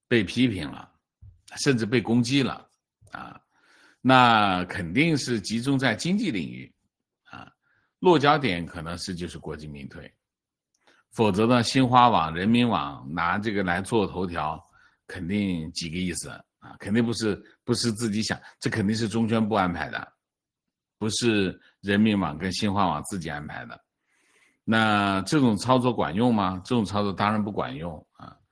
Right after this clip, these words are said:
所以就是板子真的要打，你喊得多大声也没用啊。所以我们基本上把这些事情放在这边正在开这个北戴河会议，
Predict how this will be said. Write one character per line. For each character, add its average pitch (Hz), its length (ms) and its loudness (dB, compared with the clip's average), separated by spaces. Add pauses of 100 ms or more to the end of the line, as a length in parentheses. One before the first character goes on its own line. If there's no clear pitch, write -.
(240)
所 147 160 4
以 117 240 2 (120)
就 139 140 0
是 117 80 -2 (240)
板 98 240 6
子 110 160 0
真 185 240 6
的 202 60 4
要 165 160 10
打， - 280 0 (340)
你 139 120 4
喊 92 300 2
得 95 100 -2
多 143 200 4
大 135 180 4
声 127 180 0
也 120 140 0
没 71 140 -8
用 127 280 -2 (160)
啊。 - 320 -18 (760)
所 165 120 4
以 180 40 8
我 160 100 6
们 120 100 6
基 165 140 -2
本 151 120 0
上 123 200 2
把 90 160 2
这 151 160 -2
些 139 140 0
事 139 180 -4
情 117 180 -2
放 131 260 2
在 110 380 2 (720)
这 170 180 6
边 143 380 4
正 147 180 2
在 131 160 4
开 127 640 4
这 113 160 -8
个 98 540 0
北 90 180 -4
戴 110 180 0
河 104 160 -4
会 120 220 -4
议， 110 180 -8